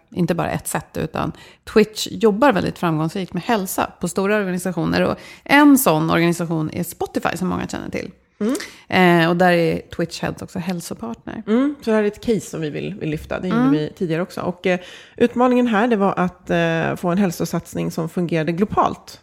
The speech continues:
Speaker 2: och som var väl anpassad till en, ja, vi gissar då, en ganska ung målgrupp. Och det skulle bygga på frivillighet och lättillgänglighet och därmed också, eh,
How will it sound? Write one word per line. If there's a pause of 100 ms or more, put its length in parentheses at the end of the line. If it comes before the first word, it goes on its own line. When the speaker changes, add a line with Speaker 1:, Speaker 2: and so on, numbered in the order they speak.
(100)
Speaker 2:
och
som
var
väl
anpassad
till
en,
ja,
vi
gissar
då,
en
ganska
ung
målgrupp. (480)
Och
det
skulle
bygga
på
frivillighet
och
lättillgänglighet
och
därmed
också, (480)
eh,